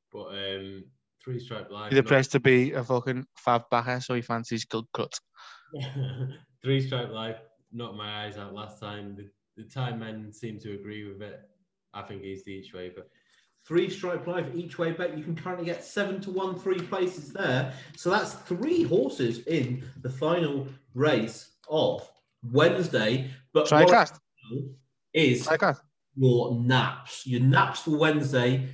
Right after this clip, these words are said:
Speaker 3: Fagan, give me your best bet for Wednesday, your absolute nap, and then a nice, a bigger price best bet, please.
Speaker 2: Bigger price best bet or not?
Speaker 3: I want two.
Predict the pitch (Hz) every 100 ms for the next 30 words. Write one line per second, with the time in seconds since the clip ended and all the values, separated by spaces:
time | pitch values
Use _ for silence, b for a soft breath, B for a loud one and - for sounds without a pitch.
0 | B - 175 175 170 175 175 175 - 151
1 | 165 156 165 - - - _ - 131 -
2 | 196 202 - - 180 175 - 151 151 147
3 | 131 113 123 165 - 160 151 139 143 139
4 | 147 139 147 175 170 - - 135 185 170
5 | - 170 143 110 117 110 - 98 - -
6 | _ _ _ _ _ 135 170 220 185 196
7 | - 247 208 190 202 185 - 202 143 127
8 | 127 156 165 _ _ - 151 160 - 202
9 | 110 98 -